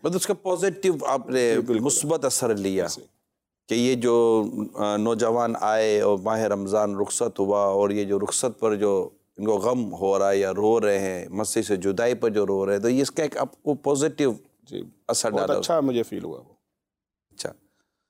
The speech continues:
Speaker 1: تو یہ والدہ کا دعوت اسلامی کے دینی ماحول سے وابستہ ہونا، میں سمجھتا ہوں کہ اس نے ہمارے جنید مدنی کو دعوت اسلامی کے قریب کرنے،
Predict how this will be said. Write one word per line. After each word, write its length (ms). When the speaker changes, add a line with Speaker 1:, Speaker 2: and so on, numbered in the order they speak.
Speaker 1:
تو 80
یہ 200
والدہ 440
کا 260
دعوت 340
اسلامی 460
کے 160
دینی 340
ماحول 300
سے 120
وابستہ 480
ہونا، 480
میں 80
سمجھتا 400
ہوں 140
کہ 200
اس 240
نے 480
ہمارے 460
جنید 320
مدنی 400
کو 320
دعوت 220
اسلامی 400
کے 180
قریب 200
کرنے، 380